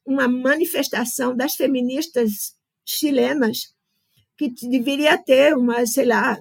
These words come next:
vinte mil mulheres. Elas organizaram de uma maneira que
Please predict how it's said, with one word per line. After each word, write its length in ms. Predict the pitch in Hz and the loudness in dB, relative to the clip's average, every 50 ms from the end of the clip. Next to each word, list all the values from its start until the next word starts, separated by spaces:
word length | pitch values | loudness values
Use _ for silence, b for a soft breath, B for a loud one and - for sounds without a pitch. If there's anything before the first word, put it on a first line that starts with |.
| - 208 220 | -8 -8 -6
vinte 400 | 214 226 285 302 - - - 311 | -2 -2 -2 -2 -4 -4 -2 -2
mil 380 | 254 247 262 269 285 269 240 240 b b b - | 0 0 -2 -2 -4 -4 -6 -8 b b b -4
mulheres. 840 | 262 277 294 262 247 233 247 262 269 214 226 220 214 - - - _ - | -2 -2 2 4 4 4 4 2 0 0 -2 -4 -4 -6 -8 -10 _ -2
Elas 260 | 254 247 254 254 294 | 0 0 0 2 0
organizaram 840 | 294 294 294 302 320 320 302 277 247 247 247 240 254 294 277 262 240 | 0 0 0 -2 -2 -2 -2 -4 -2 0 2 2 4 4 2 2 2
de 120 | 220 254 | 2 2
uma 80 | 277 277 | 0 0
maneira 440 | 269 262 247 240 247 262 285 320 320 | 0 0 0 2 0 0 -2 -2 -4
que 300 | - - 302 302 - - | -4 -2 -2 -2 -4 -6